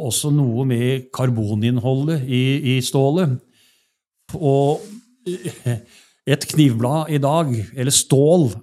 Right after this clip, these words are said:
er jo veldig komplisert. Jern er jo jern. F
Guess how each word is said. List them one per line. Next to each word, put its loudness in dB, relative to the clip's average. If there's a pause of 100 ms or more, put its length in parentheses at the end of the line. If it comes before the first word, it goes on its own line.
er -2
jo -2 (100)
veldig -2
komplisert. -8 (440)
Jern 2
er 2
jo 4
jern. 0 (100)
F -4